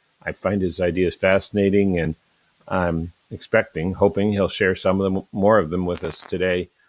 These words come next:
One of John's favorite quotes is, "All things being equal, people buy and price, which is why your number one job as an entrepreneur is to ensure that things aren't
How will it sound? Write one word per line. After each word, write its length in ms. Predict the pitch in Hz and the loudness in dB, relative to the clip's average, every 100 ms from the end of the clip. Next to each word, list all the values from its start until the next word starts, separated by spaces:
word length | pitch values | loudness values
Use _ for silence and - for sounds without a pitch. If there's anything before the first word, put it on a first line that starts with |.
| _ | _
One 180 | - 143 | 2 4
of 120 | 135 | 4
John's 340 | - 113 117 - | 2 2 0 0
favorite 380 | 135 117 104 - | 0 0 -2 0
quotes 340 | 143 135 - | 2 2 0
is, 220 | 120 - - | -4 -4 2
"All 200 | 180 220 | 2 4
things 280 | 202 127 | 0 0
being 300 | - 170 139 | 0 0 0
equal, 560 | 131 196 220 131 135 160 | 0 -2 0 2 2 0
people 280 | - 156 175 | -6 -4 -4
buy 240 | 135 123 123 | 2 2 2
and 200 | 139 135 | 0 0
price, 480 | 180 151 - - - _ _ _ _ | 2 2 -4 -18 -20 _ _ _ _
which 200 | 113 101 | -10 -6
is 120 | 107 87 | -6 -4
why 200 | 92 82 | -4 -4
your 420 | 71 90 143 160 | -4 2 4 4
number 300 | 107 87 85 | 2 -2 -2
one 240 | 87 90 | 0 -2
job 260 | 92 90 90 | -2 0 0
as 160 | 82 | -2
an 80 | 104 | -6
entrepreneur 760 | 90 90 - 98 90 78 80 82 _ _ _ - | -6 -6 -6 -8 -6 -6 -6 -8 _ _ _ -6
is 200 | 110 - | -6 -4
to 160 | 113 | -2
ensure 420 | 98 - 117 107 92 | -2 -2 4 4 6
that 280 | 87 82 - _ _ | 2 0 -4 _ _
things 600 | 151 135 98 92 98 - _ - | 2 4 2 -2 -6 -10 _ -4
aren't 320 | 92 80 | -2 -2